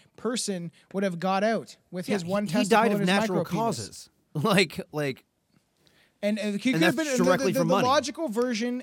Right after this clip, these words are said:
Speaker 1: uh, uh, the
Speaker 2: Where he
Speaker 1: mo-,
Speaker 2: got
Speaker 1: very
Speaker 2: heart attacked by Mossad or whatever, yeah.
Speaker 1: Yeah, n-, yeah, but the most logical version too is that, like, he just, Hitler just went to Argentina. And
Speaker 2: I
Speaker 1: just hung
Speaker 2: hope that
Speaker 1: out
Speaker 2: he
Speaker 1: there.
Speaker 2: got heart attacked
Speaker 1: And
Speaker 2: by
Speaker 1: had, and
Speaker 2: Mossad.
Speaker 1: had a kid and was, like, lived a normal life. So, so for some reason there's a,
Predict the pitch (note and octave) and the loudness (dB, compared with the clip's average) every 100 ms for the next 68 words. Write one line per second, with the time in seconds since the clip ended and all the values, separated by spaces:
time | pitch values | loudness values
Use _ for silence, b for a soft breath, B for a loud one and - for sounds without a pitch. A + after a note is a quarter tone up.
0 | - F#3+ F#3 F3+ F#3 E3 D#3+ G#3 G3+ G3 | -10 -8 -8 -8 -10 -10 0 2 4 4
1 | E3+ A3+ B3 G#3 G#3 F#3+ - F3 - D#3 | 2 2 0 4 4 4 2 0 2 0
2 | D3+ - C#3 C#3+ D3+ D3 D3 C#3+ A#2+ F3 | 0 -2 -2 0 -2 -4 -4 -6 -6 -6
3 | F3 D#3 G3 - G#3+ G3+ F3+ G#3 B3 B3 | -6 -6 -12 -6 0 0 0 0 0 0
4 | A3+ A3 G3 G#3+ F#3 F3+ G3+ F#3 F#3 G#3 | 0 0 0 -4 -4 -2 -4 -4 -6 -4
5 | G#3 F#3 D#3 E3+ E3 E3 D#3 _ C4 F3 | -2 -4 -4 -6 -6 -8 -8 _ -10 -4
6 | G#3 - - - F#3+ G3 F3 D3+ E3 F3 | -4 -4 -10 -6 -4 -4 -6 -6 -8 -6
7 | D#3+ D3+ C#3+ D3+ A2 - _ _ _ - | -6 -8 -10 -10 -12 -20 _ _ _ 0
8 | G#3+ E3 A#3+ F3+ E3 D#3 C#3+ A2+ B2+ B2 | 0 4 2 2 0 0 0 0 -2 -2
9 | - B2+ G3+ F#3 G#3+ G#3+ G#3+ G#3 A3 A3 | -2 -2 0 2 2 0 0 0 0 0
10 | G3 G#3+ G#3 G#3 G#3 F#3+ F#3+ F#3+ F3 F3+ | -2 -2 0 0 -2 -4 -6 -6 -6 -6
11 | E3 F#3+ A3+ G3 G3+ G#3 G#3 G3 G#3 F#3+ | -6 -4 -4 -4 -4 -2 -2 -2 -2 -4
12 | - F3 - D#3 D3 G#3 A3 G#3+ G3+ F#3+ | -6 -10 -10 -12 -8 -4 -4 -4 -4 -6
13 | F3+ E3+ D#3 | -6 -8 -10